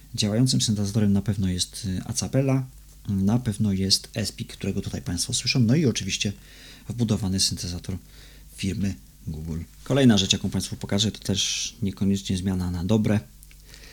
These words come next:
E, od tego praktycznie zacząłem, e, korzystanie z Androida pięć zero,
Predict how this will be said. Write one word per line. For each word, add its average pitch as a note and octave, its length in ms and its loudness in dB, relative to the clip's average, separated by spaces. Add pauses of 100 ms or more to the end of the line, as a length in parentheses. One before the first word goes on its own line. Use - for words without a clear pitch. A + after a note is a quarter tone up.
(540)
E, F2+ 260 -2
od - 160 -8
tego A#2+ 280 2
praktycznie - 400 -4
zacząłem, F#2+ 440 2 (200)
e, F#2+ 180 -4
korzystanie G2 600 0
z - 320 0
Androida F#2+ 360 -2
pięć E2+ 240 -6
zero, G#2+ 300 0